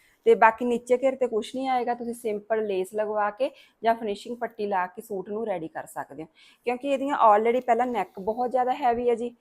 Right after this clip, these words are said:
ਫਿਰ ਉਸ ਤੋਂ ਬਾਅਦ ਇਹਦੀ ਬਾਜੂ ਬਹੁਤ ਜ਼ਿਆਦਾ ਹੈਵੀ ਬਣਾਈਆਂ ਨੇ, ਦੇਖੋਗੇ। ਕਲਰ ਆ ਜੀ ਜਿਹੜਾ ਇਹ, ਅਹ, ਲਾਈਟ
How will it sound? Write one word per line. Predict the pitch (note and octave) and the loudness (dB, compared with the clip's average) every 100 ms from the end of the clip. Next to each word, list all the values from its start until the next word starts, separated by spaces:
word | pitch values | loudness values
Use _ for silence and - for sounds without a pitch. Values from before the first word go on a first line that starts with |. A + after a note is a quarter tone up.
| _ _ | _ _
ਫਿਰ | B3+ B3 | 0 0
ਉਸ | B3+ | 0
ਤੋਂ | C4+ | 0
ਬਾਅਦ | B3+ A3 | 4 4
ਇਹਦੀ | A#3 B3 | 2 0
ਬਾਜੂ | G#3 F#3 D#3+ | 0 0 -2
ਬਹੁਤ | F3 D#3+ F3+ E3 | -4 -6 -8 -4
ਜ਼ਿਆਦਾ | F3+ E3 | -4 -2
ਹੈਵੀ | G#3+ D#3+ D3+ | -4 -6 -8
ਬਣਾਈਆਂ | D#3+ D3+ C#3+ | -10 -10 -10
ਨੇ, | C#3+ | -12
ਦੇਖੋਗੇ। | D#3+ D#3 - F3 F3 _ _ _ _ _ _ _ _ - | -12 -14 -16 -18 -18 _ _ _ _ _ _ _ _ 4
ਕਲਰ | B3 A#3+ B3+ | 6 8 4
ਆ | C4 | 2
ਜੀ | C4 A#3+ | 0 -2
ਜਿਹੜਾ | A#3+ B3+ | 0 0
ਇਹ, | C4 C4+ C4+ | 0 2 2
ਅਹ, | C4 A3 A3 G#3+ G#3 | 2 0 2 2 2
ਲਾਈਟ | G#3+ G#3+ A#3 A#3+ | 4 4 4 0